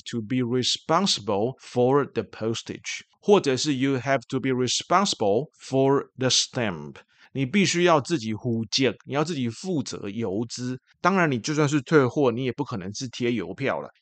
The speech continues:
就是说运费你要自己出啦。所以这边的 stamp，这边的 postage，在很多地方它就直接延伸成为了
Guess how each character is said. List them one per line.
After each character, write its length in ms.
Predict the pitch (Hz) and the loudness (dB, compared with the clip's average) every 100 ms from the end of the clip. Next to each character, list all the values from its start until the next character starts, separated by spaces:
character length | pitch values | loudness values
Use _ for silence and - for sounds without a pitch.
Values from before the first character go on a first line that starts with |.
| - | -4
就 120 | 165 | 0
是 120 | 151 | 2
说 180 | 143 147 165 | 2 0 2
运 200 | 143 123 | 0 2
费 180 | 143 | 0
你 80 | 98 | 0
要 120 | 104 | -4
自 100 | 123 | -6
己 80 | 120 | -6
出 240 | 95 127 120 | -6 -4 -2
啦。 160 | 90 - _ | -2 -6 _
所 340 | - - 135 156 | -6 -2 2 2
以 260 | 127 107 - _ | 0 -6 -10 _
这 100 | - | -2
边 100 | 170 | 2
的 80 | 175 | 2
stamp， 560 | 160 - 196 180 123 101 | 2 0 0 0 0 -4
这 100 | 147 | -4
边 160 | 139 135 | -4 -2
的 80 | 113 | -4
postage， 720 | - 151 180 175 135 110 - - - - - | -2 2 4 2 -2 -4 -6 -10 -16 -20 0
在 160 | 175 | 2
很 220 | 151 120 113 | 2 0 0
多 120 | 151 | 0
地 200 | 156 143 | 0 -4
方 160 | 139 | -2
它 80 | 143 | -2
就 120 | 143 131 | -2 -2
直 140 | 120 | -4
接 160 | 117 135 | -2 -2
延 220 | 113 113 | -2 -2
伸 220 | 131 131 | -2 -4
成 180 | - 110 | -4 -4
为 140 | 104 | -4
了 120 | 104 | -4